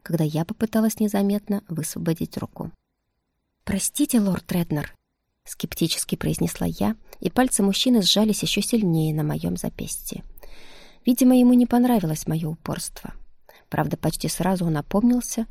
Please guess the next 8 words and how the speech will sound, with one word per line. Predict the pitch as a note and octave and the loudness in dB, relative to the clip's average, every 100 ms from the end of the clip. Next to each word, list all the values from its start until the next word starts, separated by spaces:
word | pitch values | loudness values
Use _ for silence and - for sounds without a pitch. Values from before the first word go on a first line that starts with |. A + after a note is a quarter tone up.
| - | -8
но | - F#3+ | -2 0
руку | G#3+ G#3+ | 0 0
не | G3+ | 0
убрал, | G3 D#3+ C#3 D3 - - - - _ | 0 -2 -4 -6 -10 -20 -20 -20 _
а | - | -2
я | E3+ A#3+ | 2 2
уже | A#3 G3 | 2 -2
продолжала. | - F#3+ F#3 - D#3+ D3+ | -2 -4 -2 -4 -6 -6